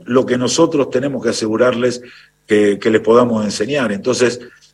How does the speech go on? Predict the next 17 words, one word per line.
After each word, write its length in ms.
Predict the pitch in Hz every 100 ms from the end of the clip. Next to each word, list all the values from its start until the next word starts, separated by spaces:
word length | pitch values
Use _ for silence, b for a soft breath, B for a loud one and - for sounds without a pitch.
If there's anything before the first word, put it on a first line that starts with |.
| _
para 180 | 123 160
eso 160 | -
hay 60 | 180
que 100 | 165
mejorar 480 | 143 135 170 185 123
y 80 | 113
hay 120 | 123
que 120 | 120
capacitarnos, 1000 | 117 113 107 113 101 131 123 117 120 110 -
hay 120 | 104
que 80 | 101
capacitar 560 | 107 104 107 95 110
a 60 | 104
nuestros 280 | 104 101 98
docentes, 680 | 95 131 123 110 110 101 - B B B
hay 160 | 113 127
que, 540 | 123 117 113 110 107